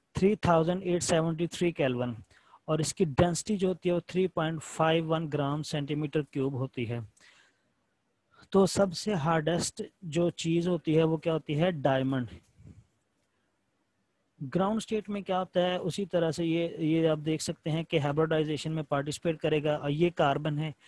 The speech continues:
ये further चार carbon से attach है, फिर उसके बाद ये carbon है, ये further चार carbon से attach है, फिर ये carbon है,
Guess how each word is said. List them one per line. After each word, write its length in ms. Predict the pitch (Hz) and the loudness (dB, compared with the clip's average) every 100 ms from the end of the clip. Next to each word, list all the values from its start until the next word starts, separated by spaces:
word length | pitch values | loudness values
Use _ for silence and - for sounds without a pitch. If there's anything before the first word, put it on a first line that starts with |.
| - _ 147 | -20 _ 0
ये 160 | 175 | 0
further 360 | 156 160 147 175 | 2 0 0 -2
चार 340 | - 151 143 | 0 0 0
carbon 380 | 143 156 156 160 | 0 -2 0 -2
से 120 | 151 | -2
attach 360 | 165 160 151 - | -2 0 -2 -2
है, 120 | 156 - | -4 -2
फिर 160 | 175 170 | -2 -2
उसके 220 | - - | -2 -2
बाद 200 | 160 156 | 0 0
ये 160 | 143 165 | 0 -2
carbon 440 | 175 151 151 156 | 0 0 -2 -4
है, 100 | 147 | -4
ये 120 | 151 | -2
further 400 | 156 - 139 156 | -4 -4 -4 -4
चार 280 | 151 156 131 | -2 -2 -2
carbon 420 | 135 160 160 165 | -2 -2 -2 -4
से 120 | 151 160 | -4 -4
attach 340 | 156 151 156 | -2 -4 -4
है, 80 | 151 | -6
फिर 200 | - 156 | -4 -4
ये 200 | 151 170 | -4 -4
carbon 460 | 175 160 156 160 | 0 0 0 -2
है, 180 | 147 156 | -2 -6